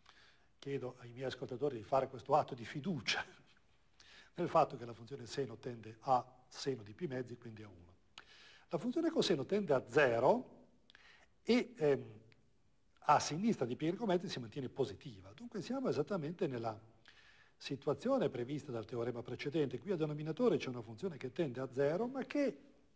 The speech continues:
in un insieme del tipo, dovrei scrivere così, a meno pi greco mezzi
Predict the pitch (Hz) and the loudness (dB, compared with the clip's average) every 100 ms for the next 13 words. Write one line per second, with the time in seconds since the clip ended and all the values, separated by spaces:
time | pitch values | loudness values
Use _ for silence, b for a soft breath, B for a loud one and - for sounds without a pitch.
0 | B B B B _ - 131 120 113 107 | B B B B _ -16 -14 -14 -14 -10
1 | - 247 156 117 113 - 220 - 120 98 | -2 0 0 -2 -6 -6 -8 -6 -10 -14
2 | - _ _ _ b b b b _ _ | -18 _ _ _ b b b b _ _
3 | - _ _ - 117 110 127 - 131 131 | -20 _ _ -20 -16 -8 -6 -4 0 2
4 | 127 139 180 123 - 170 170 - 127 123 | 4 4 4 0 2 8 8 8 0 -2
5 | 160 220 165 135 120 120 110 - - b | 6 8 8 6 2 0 0 -4 -20 b
6 | b b _ _ 120 110 131 170 160 139 | b b _ _ -14 -2 2 4 4 6
7 | 175 147 104 98 107 95 | 6 4 -2 -10 -10 -10